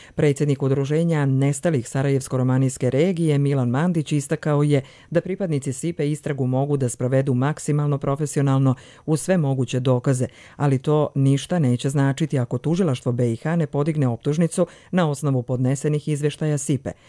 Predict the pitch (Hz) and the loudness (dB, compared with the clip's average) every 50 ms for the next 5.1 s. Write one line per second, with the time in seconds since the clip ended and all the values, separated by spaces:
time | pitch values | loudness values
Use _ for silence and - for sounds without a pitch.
0 | - - - - - - - 165 165 151 - - 180 175 170 160 170 165 - - | -20 -20 -20 -20 -12 -2 2 2 2 2 0 -2 -2 -2 0 0 -2 -2 -2 0
1 | 175 151 131 120 120 120 120 113 107 - - 135 139 139 151 147 147 143 143 135 | 0 2 2 2 0 0 0 -2 -4 -2 0 0 0 2 2 2 2 2 2 0
2 | 135 - 170 156 147 139 143 135 147 143 139 131 - - - 131 123 - 123 120 | 0 -2 -2 -2 0 0 0 0 2 2 2 0 -2 -2 -2 -2 -2 0 0 0
3 | 123 123 139 135 135 135 131 123 - - 127 - 143 151 151 - - 143 131 123 | 0 0 2 2 2 2 2 0 0 -2 -4 -2 0 0 0 0 0 0 0 2
4 | 120 120 120 123 123 - 123 - - 123 120 - 139 131 147 143 151 165 165 170 | 2 2 2 2 0 0 -4 -4 -2 -2 -2 -2 -2 -2 0 2 2 2 2 4
5 | 165 151 | 2 0